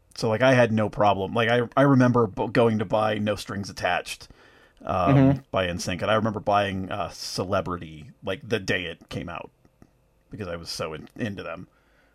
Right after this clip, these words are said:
Speaker 1: Um,
Speaker 2: So,
Speaker 1: but
Speaker 2: so, so were you N sync over Backstreet Boys?
Speaker 1: Yes, very much so.
Speaker 2: I, I, I definitely, we're, we're on the, we're on the right team there.
Speaker 1: Okay, then we have to drill a little deeper then.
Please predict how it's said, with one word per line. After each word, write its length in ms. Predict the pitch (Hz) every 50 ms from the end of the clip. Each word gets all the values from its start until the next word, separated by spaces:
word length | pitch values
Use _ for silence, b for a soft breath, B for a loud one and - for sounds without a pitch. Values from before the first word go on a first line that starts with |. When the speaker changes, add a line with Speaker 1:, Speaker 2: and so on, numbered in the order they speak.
| _ _ -
Speaker 1:
Um, 380 | 101 92 85 - 135 143 143 _ _
Speaker 2:
So, 180 | - - 180
Speaker 1:
but 80 | - -
Speaker 2:
so, 380 | - - 135 135 120 98 - - _ _ _ _ _ _
so 160 | - - 139 117
were 100 | 113 113
you 200 | 113 120 113 104
N 160 | 110 113 110
sync 240 | - 110 107 110 -
over 160 | 107 110 110
Backstreet 420 | 110 107 110 - - - 123 123
Boys? 320 | 127 127 131 139 139 - - -
Speaker 1:
Yes, 340 | 151 127 - - - - -
very 220 | 110 113 101 95
much 160 | 78 71 -
so. 240 | - - - - - _ _ _ _ _ _ -
Speaker 2:
I, 180 | 113 113 107 85
I, 300 | - 107 104 107 110 - - 110
I 160 | 107 107 113
definitely, 760 | 110 113 - 110 104 - - - 120 113 - - 123 123 127 127
we're, 240 | 117 120 120 -
we're 240 | - 123 117 120 117
on 140 | 117 120 127
the, 260 | 123 120 117 - - _ _ _ _ _ _ _ _ -
we're 140 | 143 143 -
on 200 | 151 156 156 156
the 80 | 151 143
right 260 | 147 147 143 135 135
team 340 | - - 131 120 113 107 104
there. 340 | 104 104 104 104 98 110 -
Speaker 1:
Okay, 380 | 117 120 - - 131 120 123 127
then 560 | 113 117 113 127 127 120 123 123 120 117 120
we 100 | 117 113
have 180 | 117 120 113 -
to 80 | 120
drill 260 | - - 127 120 123 123
a 20 |
little 220 | 123 135 143 151
deeper 320 | 135 160 156 151 - 123 117
then. 400 | 113 110 113 101 113 120 123